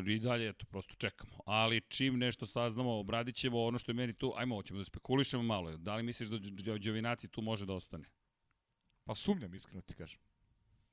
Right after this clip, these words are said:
Speaker 2: Sumnjam. Mogu, mogu ti kažem šta bih voleo. Da, voleo bih da ostane Antonio Đovinaci kao,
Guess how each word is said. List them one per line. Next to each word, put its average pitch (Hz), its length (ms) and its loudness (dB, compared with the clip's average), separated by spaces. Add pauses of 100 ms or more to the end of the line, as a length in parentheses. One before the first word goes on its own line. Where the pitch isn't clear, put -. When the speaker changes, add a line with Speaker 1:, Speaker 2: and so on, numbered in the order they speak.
(420)
Speaker 2:
Sumnjam. 113 380 -8 (220)
Mogu, 117 300 -4
mogu 127 280 -4
ti 127 140 -8
kažem 131 280 -2
šta 143 140 -2
bih 131 220 -6
voleo. 135 280 0 (880)
Da, 120 160 -2
voleo 101 260 -4
bih 113 140 -8
da 110 80 -4
ostane 104 300 -8
Antonio 85 340 -14
Đovinaci 85 500 -14
kao, - 300 -18